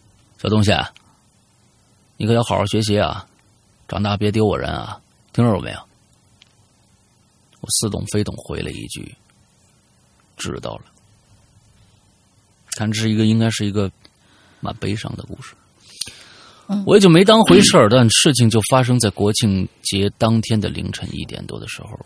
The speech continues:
Speaker 1: 妈妈从家里跑出去了，也不知道发生了什么事儿。没管那么多，就没心没肺地睡了。后来我才知道我舅舅出车祸了，当场就不行了。我一下子想起了我舅舅当天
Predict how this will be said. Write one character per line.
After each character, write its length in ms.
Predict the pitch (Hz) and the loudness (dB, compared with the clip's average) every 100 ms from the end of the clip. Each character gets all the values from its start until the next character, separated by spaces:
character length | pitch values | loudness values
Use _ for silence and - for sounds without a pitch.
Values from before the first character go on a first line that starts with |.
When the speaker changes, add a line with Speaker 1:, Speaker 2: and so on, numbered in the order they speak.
| _ _ | _ _
Speaker 1:
妈 260 | 110 110 113 | -2 0 2
妈 120 | 101 | 0
从 200 | - 101 | -2 -2
家 220 | 98 107 101 | -2 -2 -2
里 120 | 101 | -6
跑 320 | - - - - | -8 -8 -8 -8
出 120 | - | -12
去 160 | - - | -12 -12
了， 120 | - | -14
也 180 | - 58 | -12 -14
不 160 | - - | -14 -16
知 80 | - | -14
道 160 | - - | -12 -10
发 120 | - | -10
生 160 | - 98 | -8 -10
了 80 | - | -10
什 160 | - 57 | -10 -10
么 160 | 58 | -12
事 140 | - - | -12 -14
儿。 80 | - _ - - - - _ _ _ _ _ _ _ _ - | -16 _ -20 -20 -20 -20 _ _ _ _ _ _ _ _ 2
没 160 | 143 | 4
管 180 | 208 123 | 6 6
那 80 | 143 | 6
么 140 | 147 | 6
多， 320 | 110 156 185 - _ _ - | 6 6 6 2 _ _ -8
就 120 | - | 0
没 280 | 110 104 117 | 2 2 2
心 220 | 135 - 147 | 2 2 2
没 220 | 127 117 127 | 2 2 0
肺 80 | |
地 100 | 107 104 | -2 -2
睡 260 | - 131 | -4 -4
了。 180 | - - _ _ _ - - - - - _ _ _ | -4 -10 _ _ _ -20 -20 -20 -20 -20 _ _ _
后 160 | - 175 | 0 6
来 320 | 143 165 170 151 117 90 - - - | 8 8 6 6 2 -2 -8 -16 -8
我 80 | 110 | -2
才 120 | 110 | -2
知 180 | - 113 | 0 -2
道 120 | 101 | -4
我 120 | - | -8
舅 200 | - 104 | -6 -6
舅 100 | 95 - | -6 -10
出 180 | - | -12
车 180 | 101 - | -14 -14
祸 260 | - - 82 | -12 -10 -10
了， 80 | - | -10
当 220 | - 107 107 | -4 -2 -2
场 180 | - | -6
就 120 | 73 78 | -14 -14
不 120 | - | -12
行 160 | - - | -12 -12
了。 200 | - - _ - - | -16 -20 _ -14 -2
我 80 | 123 | 2
一 140 | 175 | 4
下 240 | 185 240 | 4 4
子 100 | 175 | 4
想 580 | 123 - - 117 208 285 | 4 6 6 6 6 6
起 140 | 247 104 | 6 4
了 140 | 95 | 2
我 160 | 90 - | 0 -2
舅 220 | - 101 | 0 0
舅 120 | 92 | -2
当 220 | 101 107 104 | -2 0 0
天 160 | 104 | 0